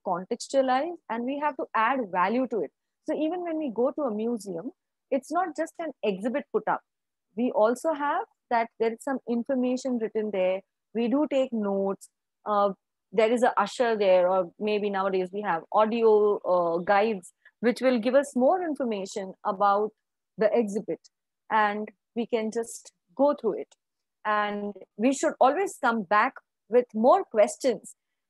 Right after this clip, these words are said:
and a curiosity and an inquisitive mind after we visit any art gallery or any museum. Otherwise, it's just an information,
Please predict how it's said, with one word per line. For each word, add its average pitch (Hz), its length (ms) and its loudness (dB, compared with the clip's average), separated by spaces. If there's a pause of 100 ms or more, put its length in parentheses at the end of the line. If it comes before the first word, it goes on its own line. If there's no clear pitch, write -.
(160)
and 233 320 2
a 240 80 0
curiosity 262 1080 0 (200)
and 226 440 0 (180)
an 247 100 0 (120)
inquisitive 262 640 2
mind 202 460 -4 (100)
after 202 320 0
we 233 340 -4
visit 214 360 -2
any 226 240 -2
art 202 240 0
gallery 196 580 -4
or 202 480 4 (120)
any 214 280 -2
museum. 226 640 -2 (640)
Otherwise, 240 720 2
it's 247 240 -4
just 277 280 -4
an 262 220 0
information, 240 920 -2